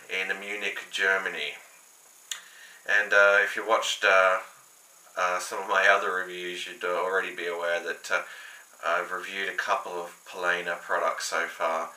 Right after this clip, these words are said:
and been quite impressed with them. So anyhow, it's time for the, uh, third review of a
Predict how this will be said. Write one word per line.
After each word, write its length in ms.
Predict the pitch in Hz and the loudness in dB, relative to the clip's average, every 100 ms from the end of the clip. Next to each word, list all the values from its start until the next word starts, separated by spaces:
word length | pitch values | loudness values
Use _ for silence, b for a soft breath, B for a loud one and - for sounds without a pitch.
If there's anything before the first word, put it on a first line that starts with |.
| B B B B | B B B B
and 220 | 82 85 - | -4 -4 -4
been 260 | 85 87 | -6 -8
quite 560 | - 104 95 92 - - - | -6 4 6 4 0 -10 -12
impressed 640 | 87 87 - 87 87 - - | -10 -10 -4 0 0 -2 -10
with 200 | 80 - | -14 -10
them. 260 | 73 73 - - B B B B B B | -10 -10 -16 -20 B B B B B B
So 460 | - 104 101 98 127 | -4 2 4 4 8
anyhow, 600 | 131 113 113 120 - - - - B B B B B B | 8 10 12 12 10 2 -12 -20 B B B B B B
it's 200 | - - | -12 -10
time 480 | - - 120 117 113 | -8 0 6 8 6
for 180 | - 107 | 2 0
the, 320 | 104 101 101 | 2 2 8
uh, 400 | 101 101 101 110 | 10 10 8 4
third 540 | - - 113 110 107 - - | -6 4 8 8 8 2 -4
review 720 | 95 92 92 98 98 90 90 90 B B B B | -2 -2 -4 -6 -4 -4 -6 -12 B B B B
of 200 | - 92 | -2 0
a 180 | 92 90 | 2 2